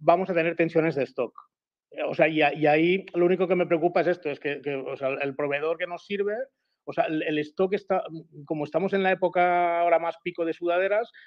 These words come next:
hay más tensiones de stock, y entonces lo que me preocupa es que eso, que de golpe, pues, nos quedemos sin stock del producto. Entonces, la, el producto camisetas, eh, o sea, yo lo que le he dicho esta mañana, todo lo que serían camisetas, tanto de hombre como de mujer como de niño, todo lo que serían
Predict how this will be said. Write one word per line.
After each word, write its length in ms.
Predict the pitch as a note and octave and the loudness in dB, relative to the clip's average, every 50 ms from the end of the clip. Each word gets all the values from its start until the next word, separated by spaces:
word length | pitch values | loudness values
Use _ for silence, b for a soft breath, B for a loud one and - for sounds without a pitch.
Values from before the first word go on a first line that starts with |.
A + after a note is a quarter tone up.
| b b | b b
hay 120 | - D#3+ E3+ | -8 -6 -4
más 160 | F3+ F3+ - | -4 -4 -2
tensiones 400 | - F3 E3 D#3+ E3+ D#3+ F3 D3+ | -2 -4 -2 -2 -2 -2 -2 0
de 80 | D#3 D3+ | -2 -2
stock, 260 | D3+ - D3+ D#3+ F3+ | 0 0 -2 0 0
y 40 | F#3+ | 0
entonces 200 | D#3 D3+ D3+ D#3+ | -2 0 0 2
lo 60 | D#3 | 2
que 80 | E3 | 2
me 80 | E3 D#3 | 2 2
preocupa 320 | D3+ D3+ C#3+ D#3 D#3 G3 | 0 0 -2 0 0 0
es 80 | G3 - | -2 0
que 220 | - E3 D3+ C#3+ D3+ | -2 -4 -2 -2 -4
eso, 180 | E3 - E3 | -6 -8 -12
que 60 | C#3 B2+ | -16 -16
de 100 | C3 C3+ | -16 -14
golpe, 280 | C#3+ - D3+ _ G#3+ G#3+ | -16 -16 -14 _ -16 -16
pues, 140 | G3+ F#3 C#3+ | -16 -20 -18
nos 160 | D3+ D3 C#3 | -18 -18 -16
quedemos 280 | - D3 D3 D3 F#3 F3+ | -12 -14 -12 -12 -14 -16
sin 120 | D#3+ C#3 | -14 -16
stock 260 | C3 - _ - F3+ - _ _ _ _ _ | -18 -8 _ -6 -6 -6 _ _ _ _ _
del 120 | C#3+ C3+ B2+ | -6 -6 -4
producto. 340 | B2+ C3+ D3 E3 D#3+ - | -4 -6 -6 -6 -6 -6
Entonces, 340 | C3+ C3 C#3+ C#3 D3 B2+ A#2 B B B B B B B | -6 -6 -4 -4 -4 -6 -6 B B B B B B B
la, 220 | C#3+ C#3+ C#3 C3+ - D3+ C#3+ D3 - | -2 -2 0 0 0 -4 -6 -4 -4
el 100 | D#3 D3 | -6 -2
producto 300 | D3+ D3+ F3 F3+ G3 G3+ | 0 -2 0 0 0 0
camisetas, 880 | G3 G3 F3 D#3+ D3+ - F3 F3+ F3 G#3+ G#3+ A#3+ B3+ B3 B3+ - _ _ | 0 0 0 -2 -2 0 0 0 0 -2 -6 -6 -8 -10 -14 -20 _ _
eh, 640 | - D#3+ D#3 D3+ D3 C#3+ C#3 C#3 C3+ C3+ C3 B2+ B2+ B2+ | -6 -2 0 0 2 2 2 2 2 2 2 0 0 -2
o 280 | B2+ _ _ _ _ _ | -4 _ _ _ _ _
sea, 280 | - D3 C#3+ C#3+ C#3+ C#3+ C#3+ - D#3 D3+ | 0 2 4 4 2 0 -4 -8 -12 -4
yo 140 | D#3+ F3 F3+ | -2 -2 0
lo 180 | G#3+ G#3 G3 F#3 | 2 0 0 0
que 80 | F3 F3 | 0 -2
le 80 | E3+ | -2
he 40 | F3 | -2
dicho 140 | E3+ - F#3+ | -2 -4 -8
esta 140 | F3 - F3+ | -4 -2 -2
mañana, 380 | F3 D#3+ D3+ C#3 C3+ C3 C3 | -2 -2 -2 -2 -2 -2 0
todo 100 | - F#3 | 0 0
lo 80 | G3 G3 | 0 0
que 80 | G#3+ | 0
serían 440 | G#3 - F3 E3 D3 C#3 C3 B2 C3 | -4 -2 -4 -2 0 0 -2 -2 -2
camisetas, 600 | - D#3 C#3 C#3 C#3+ - - E3+ - - C3 - _ | -4 -4 -4 -4 -8 -6 -6 -4 -2 -2 -4 -4 _
tanto 220 | C#3+ C3+ B2+ C3+ | -8 -6 -6 -6
de 120 | C#3 D3+ | -4 -2
hombre 260 | D#3+ E3 F#3 G3 G3+ G3 | -4 -4 -4 -6 -8 -6
como 200 | F#3+ F3 F3 E3 | -8 -8 -6 -6
de 60 | D#3+ | -6
mujer 460 | D3+ D3+ C#3+ - - F3+ F3+ F#3 F#3 | -6 -6 -16 -10 -6 -4 -4 -4 -4
como 220 | - - F3 E3+ E3 | -6 -10 -6 -4 -4
de 100 | D#3 C#3+ | -4 -4
niño, 380 | C3+ B2+ B2 A#2+ B2 B2+ B2+ _ | -6 -14 -16 -18 -20 -20 -18 _
todo 140 | - F3+ G3 | -2 0 0
lo 100 | G3+ F#3 | 0 -2
que 80 | G3 | -4
serían 640 | F3+ - F3+ E3+ F3 F3+ F3+ F3+ F3+ F#3 F#3+ F#3+ | -6 -6 -6 -4 -2 -2 -2 -2 -4 -4 -8 -14